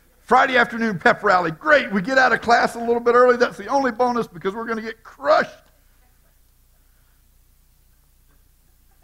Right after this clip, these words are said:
I mean, it was real. It's like,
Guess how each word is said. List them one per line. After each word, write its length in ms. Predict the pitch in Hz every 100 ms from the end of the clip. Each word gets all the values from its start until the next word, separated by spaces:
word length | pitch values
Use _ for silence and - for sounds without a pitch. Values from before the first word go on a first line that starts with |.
| _ _ _ _ _ _ _ _ _ _ _ _ _ -
I 80 |
mean, 220 | 320 427 415
it 200 | 415 415
was 540 | 427 440 427 508 494 494
real. 120 | 330
It's 80 | 339
like, 180 | 381